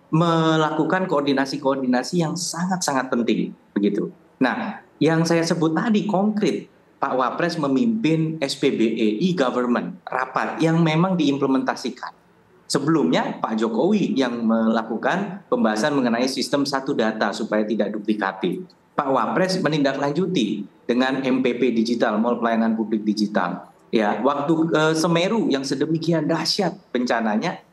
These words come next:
juga sama. Pak Jokowi turun, Pak Wapres yang kemudian melakukan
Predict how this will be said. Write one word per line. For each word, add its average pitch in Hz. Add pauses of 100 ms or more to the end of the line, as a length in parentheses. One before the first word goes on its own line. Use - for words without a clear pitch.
(200)
juga 127
sama. 156
Pak 123
Jokowi 143
turun, 160
Pak 175
Wapres 175
yang 190
kemudian 175
melakukan 175